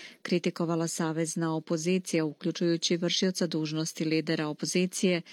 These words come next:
Susan Ley. Ona je rekla da se nacionalni kabinet sastajao skoro isključivo online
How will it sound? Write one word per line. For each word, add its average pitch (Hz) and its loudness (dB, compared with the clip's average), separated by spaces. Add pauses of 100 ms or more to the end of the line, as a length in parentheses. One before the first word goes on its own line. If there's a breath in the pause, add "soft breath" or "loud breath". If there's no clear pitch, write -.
(260 loud breath)
Susan 170 0
Ley. 156 0 (520 loud breath)
Ona 180 0
je 185 2
rekla 185 2
da 170 0
se 165 -2
nacionalni 170 0
kabinet 170 0
sastajao 196 2
skoro 196 0
isključivo 202 2
online 165 0